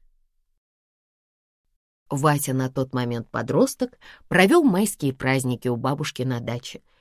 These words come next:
Когда бабушка устала стирать ему одежду после выездов на квадроцикле по окрестностям,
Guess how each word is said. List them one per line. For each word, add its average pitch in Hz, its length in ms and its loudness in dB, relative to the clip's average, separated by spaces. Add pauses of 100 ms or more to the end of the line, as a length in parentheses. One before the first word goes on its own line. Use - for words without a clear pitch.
(160)
Когда 165 360 4
бабушка 151 480 -4
устала 131 480 0
стирать 131 480 -2
ему 123 160 0
одежду 127 480 0
после 127 380 0
выездов 135 520 0
на 123 120 -4
квадроцикле 127 840 -4
по 127 160 0
окрестностям, 190 800 -4